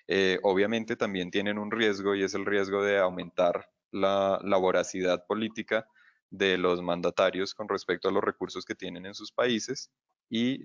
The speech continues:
las visiones cortoplacistas que siempre van a primar en la política. Entonces es, es un arma de doble filo hacer este tipo de proyectos, pero, mm, al menos nos brindan información que podemos utilizar después también como argumentos para,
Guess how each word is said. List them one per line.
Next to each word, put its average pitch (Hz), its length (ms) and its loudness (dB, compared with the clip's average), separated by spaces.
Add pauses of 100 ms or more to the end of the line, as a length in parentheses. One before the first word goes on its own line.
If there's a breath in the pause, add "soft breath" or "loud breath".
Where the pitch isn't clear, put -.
las 92 200 0
visiones 90 400 -6
cortoplacistas 90 880 -2
que - 80 -8
siempre 90 340 -2
van 92 180 2
a 92 40 -2
primar 85 320 -2
en 82 80 -2
la 87 80 2
política. - 440 -2 (500 loud breath)
Entonces 92 420 -2
es, 110 320 0
es 110 200 -2
un 120 380 -2
arma 117 300 4
de 113 80 2
doble 90 320 2
filo 104 260 0
hacer 107 180 0
este 104 200 -4
tipo - 260 -4
de 107 80 2
proyectos, 135 640 -2 (420 loud breath)
pero, 127 480 4 (140)
mm, 92 300 -6 (100)
al 90 180 2
menos 104 400 0
nos 110 160 -2
brindan 95 320 -2
información 92 640 -2
que - 160 -4
podemos 92 420 0
utilizar 90 540 -2
después 104 480 0
también 104 340 0
como 104 240 -2
argumentos 90 680 -2
para, 87 480 2